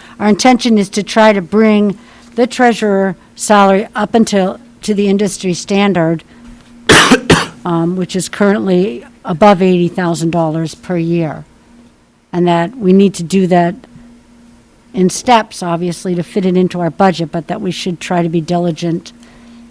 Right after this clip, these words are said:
and, uh, transparent about that and, you know, go forward with that knowledge in our,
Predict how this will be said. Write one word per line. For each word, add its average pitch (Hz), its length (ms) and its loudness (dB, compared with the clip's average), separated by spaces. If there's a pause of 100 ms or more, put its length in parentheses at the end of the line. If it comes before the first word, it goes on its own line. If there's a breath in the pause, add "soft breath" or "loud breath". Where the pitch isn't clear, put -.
(220 loud breath)
and, 175 380 0
uh, 165 220 -6
transparent 190 720 0
about 170 320 0
that 175 360 -2
and, 160 480 -6 (1500 loud breath)
you 185 120 -2
know, 165 140 2
go 180 180 -2
forward 185 340 -2
with 165 140 -6
that 180 200 0
knowledge 180 560 -2
in 165 100 -2
our, 160 200 -4